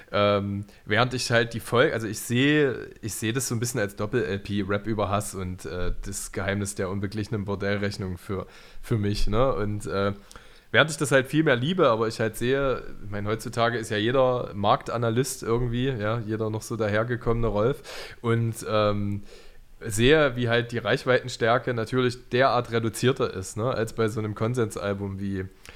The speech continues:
äh, wie Hurra, die Welt geht unter, ne? Aber ich mein, äh,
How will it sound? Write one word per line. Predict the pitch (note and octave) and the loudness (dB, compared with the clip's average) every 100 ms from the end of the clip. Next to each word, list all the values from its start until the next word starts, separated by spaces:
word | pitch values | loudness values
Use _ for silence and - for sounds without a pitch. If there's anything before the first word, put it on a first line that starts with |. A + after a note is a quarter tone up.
| - - - | -20 -20 -10
äh, | G2 F#2+ F#2+ G2 | -4 -2 -2 -4
wie | G#2 | -4
Hurra, | G#2 G#2 G#2+ | -2 0 2
die | A2+ G2+ | 2 0
Welt | G#2+ - | -2 -2
geht | G#2+ | -4
unter, | G#2 C3 G2 | -2 -2 -2
ne? | F2+ A2+ | -2 -4
Aber | F#2+ G2+ A2 | -2 0 0
ich | G2+ A#2 | -2 -2
mein, | A2 A2 A2+ | -2 -2 -4
äh, | C2+ G2+ G2+ | -4 -4 -2